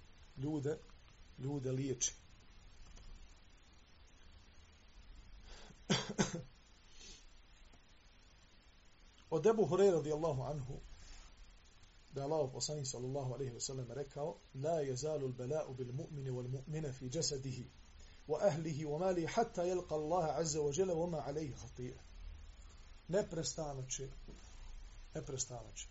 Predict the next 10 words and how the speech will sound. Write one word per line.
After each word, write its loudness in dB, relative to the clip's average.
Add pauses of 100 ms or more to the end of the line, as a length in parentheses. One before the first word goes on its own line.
(960)
belaji 6 (920)
biti -4 (800)
sa 2
vjernikom 2
i -2
vjerni-, 2 (160)
vjernicom 4 (1120)
u 0
njihovim 6
tijelima, 4